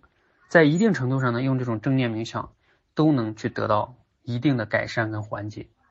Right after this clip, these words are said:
我前面有说到这个认知行为疗法，也是我今天这个分享整个这个课程体系里面背后最核心的，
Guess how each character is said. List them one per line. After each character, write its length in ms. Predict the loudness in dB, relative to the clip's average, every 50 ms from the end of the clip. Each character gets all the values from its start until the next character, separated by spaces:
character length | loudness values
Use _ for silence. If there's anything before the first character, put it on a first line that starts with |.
| _ _ _ _ _ _ -20 _ _ _
我 100 | -2 -2
前 180 | 0 2 2 4
面 140 | 4 4
有 100 | 4 2
说 200 | 0 0 0 0
到 80 | 0 0
这 100 | 0 -2
个 100 | -2 -2
认 220 | 0 2 2 0
知 140 | 0 -2 -4
行 200 | -4 -4 -2 -2
为 100 | -2 0
疗 180 | 0 0 0 0
法， 260 | 0 -2 -4 -4 -6
也 140 | -6 -8 -6
是 120 | -2 0
我 140 | 0 0 0
今 160 | -2 -4 -4
天 140 | -2 -2 -2
这 80 | -2 -4
个 80 | -4
分 180 | -4 -4 -4 -4
享 220 | -4 -4 -6 -6
整 240 | -6 -6 -6 -6 -2
个 160 | 2 2 2
这 80 | 2 2
个 80 | -2
课 160 | -4 -4 -4 -4
程 120 | -4 -4
体 140 | -6 -8 -6
系 160 | -2 -2 -2
里 80 | -2 -2
面 160 | -4 -6 -4
背 160 | -2 -2 -2
后 140 | -2 -4 -8
最 180 | -4 -2 -2
核 180 | -2 -2 -2 -6
心 280 | -6 -6 -8 -12 -12 -14
的， 140 | -14 -16